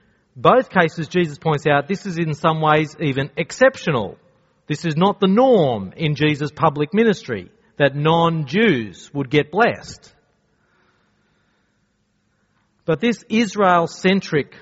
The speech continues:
sort of focus all changes actually after Jesus' death and resurrection, when instead of sending out the twelve to just the lost sheep of Israel,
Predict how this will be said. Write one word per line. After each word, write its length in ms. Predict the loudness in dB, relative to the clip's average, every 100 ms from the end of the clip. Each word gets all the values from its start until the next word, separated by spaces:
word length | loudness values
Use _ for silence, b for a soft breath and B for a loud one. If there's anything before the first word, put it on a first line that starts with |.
| -10
sort 220 | -2 -2
of 80 | -2
focus 480 | 0 0 0 -4 -2
all 180 | 0 0
changes 500 | 4 2 4 -2 -2
actually 320 | -4 -4 -2
after 300 | 0 0 -2
Jesus' 360 | -2 0 0 -2
death 240 | -4 -4
and 80 | -4
resurrection, 600 | -4 -4 -6 -8 -16 -20 _ _ _ _ _ _ _
when 160 | 0 0
instead 360 | 0 2 4
of 80 | 4
sending 320 | 2 0 2 2
out 320 | 2 0 -4
the 80 | -10
twelve 360 | -2 0 0
to 100 | -6
just 340 | 0 0 0 -2
the 60 |
lost 300 | -2 -2 -2
sheep 220 | -4 -2
of 140 | -4 -2
Israel, 600 | -2 0 0 2 0 -4